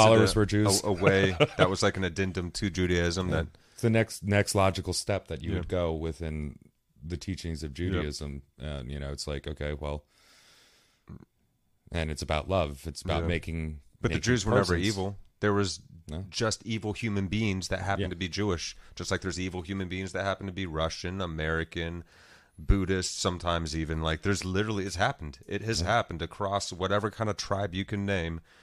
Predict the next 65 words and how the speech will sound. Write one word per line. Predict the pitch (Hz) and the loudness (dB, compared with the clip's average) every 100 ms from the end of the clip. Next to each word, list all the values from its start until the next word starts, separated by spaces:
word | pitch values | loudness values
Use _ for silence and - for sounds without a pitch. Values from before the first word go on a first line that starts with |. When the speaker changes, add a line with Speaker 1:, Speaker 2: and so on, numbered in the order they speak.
| _ _ - | _ _ -8
Speaker 2:
There | 87 | -4
have | 87 80 | -4 -2
been | 90 | -4
hu-, | 87 98 - | -4 -8 -8
evil | - 82 101 | -8 -4 -4
humans | - 110 120 98 | -4 -4 -4 0
Speaker 1:
Well, | 101 | 4
and | 98 | 6
Speaker 2:
within | 98 | 6
Speaker 1:
there, | 101 | 4
Speaker 2:
them. | 98 | 4
Speaker 1:
there | 101 | 2
can | 90 95 | 4 2
also | 104 - 87 | 2 2 2
be | 85 85 | 2 0
very | 76 92 85 | 2 4 4
not | 82 85 - | 2 0 0
evil | 82 78 78 | -2 -2 -4
people | 85 76 76 | -4 -4 -4
that | 73 73 | -2 -2
have | 69 | -2
done | 80 78 | -4 -4
some | - 78 | -4 -4
very | 76 71 | -2 -2
heinous | 69 71 69 - | -4 -6 -6 -8
things | 67 62 - - | -10 -10 -10 -10
as | 71 | -8
well. | 71 58 52 _ _ - | -6 -8 -10 _ _ -2
Speaker 2:
Yeah. | 90 | 0
Speaker 1:
That's | 85 - | 0 -2
the | 78 | -8
thing. | - 82 - | -6 -8 -4
And | 82 80 90 | -2 -2 0
Speaker 2:
Yeah. | 123 | 2
Speaker 1:
also | 98 - 90 | 2 2 0
very | 82 90 87 80 | 2 2 2 0
heinous, | 92 92 82 - | -2 -2 -2 -2
evil | 85 80 | -4 -4
people | - 82 73 | -6 -6 -4
that | 73 | -6
have | 65 | -4
done | 76 | -4
very | 73 73 | -4 -4
good | - 82 - | -4 -6 -6
things. | 69 64 - - | -12 -10 -4 0
Speaker 2:
<laughs> | |
Yeah. | 117 - | 0 0
Speaker 1:
It's | - - | -4 -4
not | 87 | -4
just | - 87 - | -2 -4 -4
this | 76 | -6
black | - 85 80 82 | 0 0 0 -2
and | 80 | -2
white, | 78 76 | -2 -2
and | 80 78 | -4 -6
it's | - | -2
not | 85 | 0
even | 80 78 | 0 -2
the | 78 | -4
shades | - 78 71 | -2 -4 -4
of | 71 | -8
gray. | - 76 69 | -4 -2 -2
It's | 71 | -4
a | 78 | -6
me-, | 78 | -6